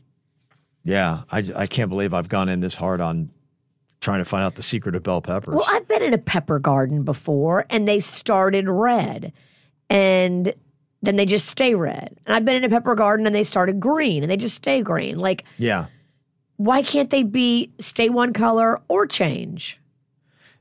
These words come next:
Speaker 1: It just, it's too damn complicated.
Speaker 2: Depending on the varietal.
Speaker 1: Right. Yeah, I don't know. Maybe one day we'll find the truth.
Speaker 2: <laughs>
Speaker 1: That day's not gonna be today, though.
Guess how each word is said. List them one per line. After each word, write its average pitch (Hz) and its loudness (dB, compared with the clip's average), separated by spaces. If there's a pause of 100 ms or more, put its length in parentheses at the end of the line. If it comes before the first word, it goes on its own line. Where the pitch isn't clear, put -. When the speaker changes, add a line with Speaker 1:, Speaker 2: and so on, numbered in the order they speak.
(120)
Speaker 1:
It 135 0
just, 139 0
it's 139 0
too 151 2
damn 147 2
complicated. 143 -4
Speaker 2:
Depending 262 0
on 262 0
the 240 2
varietal. 208 0 (180)
Speaker 1:
Right. 104 0 (1040)
Yeah, 110 0
I 127 0
don't 127 0
know. 120 -2 (320)
Maybe 156 2
one 160 4
day 151 4
we'll 113 2
find 117 -2
the 113 -4
truth. 110 0 (100)
Speaker 2:
<laughs> - -4 (640)
Speaker 1:
That 101 -4
day's 110 2
not 117 2
gonna 113 2
be 117 2
today, 107 0
though. 71 -8